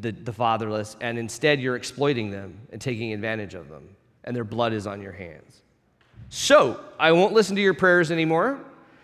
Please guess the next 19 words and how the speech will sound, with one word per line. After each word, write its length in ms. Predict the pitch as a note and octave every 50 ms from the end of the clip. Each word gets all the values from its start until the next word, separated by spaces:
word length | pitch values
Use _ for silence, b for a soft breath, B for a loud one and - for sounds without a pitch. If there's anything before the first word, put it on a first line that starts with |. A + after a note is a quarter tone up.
| b b b b
I 140 | - C#3+
won't 220 | D3+ D#3+ F#3 G#3 A3
accept 340 | G3+ - - G3 F#3 - F3+
your 80 | F#3
sacrifices 800 | - - F#3+ F3 E3 - F3 D#3+ - F3 E3 D#3 C3+ D#3 D3+ C#3+
anymore. 600 | D3+ C#3+ D3 C#3 C3+ C3+ C#3 D3 F3 A3+ A#3 - B B B B
I 80 | - E3
won't 220 | E3+ F#3+ G#3+ A#3
accept 320 | A3+ - - G#3+ G#3 G#3+ F#3+
your 100 | F#3+ F3+
atonements 540 | D#3 - - F3+ F3 E3 D#3 D#3 C#3+ -
anymore. 600 | D#3+ C#3+ C3+ C3+ B2+ A#2+ A#2+ B2+ D3 E3+ G#3+ A3+ B B B B B
I'm 140 | D#3 F3 F3
gonna 120 | F#3 F#3
send 240 | F3 - F3 E3 E3+
you 140 | E3+ F3+ F3+
away 180 | E3 D#3+ E3
for 120 | D#3 F#3 F#3+
destruction 600 | G3 G3+ - - - - - - D#3+ A#2+ F#2+